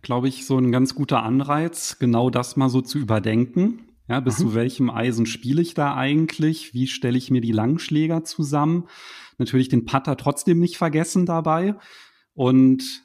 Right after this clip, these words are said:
Speaker 1: dann kann doch eigentlich gar nichts mehr schiefgehen bei der Zusammenstellung des Golfbags für die kommende Golfsaison.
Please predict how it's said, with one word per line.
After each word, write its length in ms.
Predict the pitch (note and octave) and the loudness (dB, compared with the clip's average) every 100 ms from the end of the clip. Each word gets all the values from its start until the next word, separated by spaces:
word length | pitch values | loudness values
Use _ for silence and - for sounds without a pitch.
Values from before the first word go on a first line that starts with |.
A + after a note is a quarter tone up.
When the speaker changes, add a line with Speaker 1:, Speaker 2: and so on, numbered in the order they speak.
| _ _ _ _ | _ _ _ _
Speaker 1:
dann 500 | A2+ A2+ C3 D#3+ - | 2 4 4 2 -4
kann 220 | - C3 | 0 2
doch 120 | C3+ | 2
eigentlich 380 | B2+ B2 - - | -2 -4 -4 -4
gar 200 | A#2 A#2+ | -2 0
nichts 260 | C#3+ - | -2 -2
mehr 120 | - B2+ | -2 0
schiefgehen 760 | - A#2 B2 - C#3+ D3 E3 | -2 -2 -2 -2 0 2 2
bei 160 | C3 A#2+ | 2 0
der 140 | B2 | 0
Zusammenstellung 960 | - B2+ G#2+ A#2 B2 - C3 C#3 D3+ C#3+ | -2 -4 0 2 0 -2 -2 2 2 2
des 180 | A#2 - | -2 -4
Golfbags 600 | A2 A2+ - C#3 C#3+ - | -2 -2 -8 -10 -10 -6
für 160 | B2+ | -4
die 260 | A#2 A#2 A#2 | -2 -2 -2
kommende 400 | - A2 A2 B2 | -4 -2 0 2
Golfsaison. 640 | B2+ G#2+ - G#2 F#2+ F2 | 0 -2 -4 -6 -6 -8